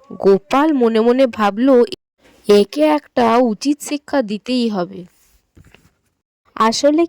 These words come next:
কি হয়েছে জমিদার মশাই, ভদ্র সমাজে আমাকে গোপালচন্দ্র বলে ডাকা হয়, আর যারা মধ্যবিত্ত তারা ভালোবেসে আমাকে গোপাল বলে ডাকে,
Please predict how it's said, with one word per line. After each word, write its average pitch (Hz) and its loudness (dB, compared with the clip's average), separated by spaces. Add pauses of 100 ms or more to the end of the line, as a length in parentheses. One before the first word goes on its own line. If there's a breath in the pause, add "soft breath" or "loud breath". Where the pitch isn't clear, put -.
কি 277 2
হয়েছে 349 2
জমিদার 320 2
মশাই, 277 0 (300 soft breath)
ভদ্র 208 0
সমাজে 277 -2
আমাকে 285 -2
গোপালচন্দ্র 208 0
বলে 208 0
ডাকা 196 -4
হয়, 190 -8 (960 soft breath)
আর 285 0
যারা 277 0
মধ্যবিত্ত 277 0 (480 soft breath)
তারা 208 0
ভালোবেসে 190 -2
আমাকে 320 0
গোপাল 220 -4
বলে 185 -2
ডাকে, 170 -16